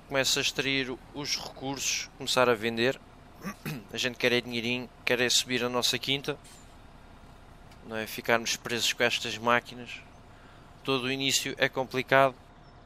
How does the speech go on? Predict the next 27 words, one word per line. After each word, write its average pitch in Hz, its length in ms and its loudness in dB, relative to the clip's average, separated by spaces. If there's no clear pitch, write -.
mas 117 440 -2
todos 120 220 0
sabem 117 340 2
disso, 113 480 -2
acho 123 400 2
eu. 107 180 -6
Para 117 100 -2
quem 120 300 -2
segue - 520 4
sem, 113 760 2
sem - 220 0
usar 135 260 6
cheats - 400 2
de 131 80 -6
dinheiro, 131 320 4
gosta 127 300 0
de, 123 240 -8
de 131 80 -8
usar, 127 460 6
eh, 117 180 0
tudo 127 200 -8
na 123 100 8
raça, 123 460 6
né? 113 240 -6
Com 123 120 -6
muito 127 240 -2
suor. 127 360 4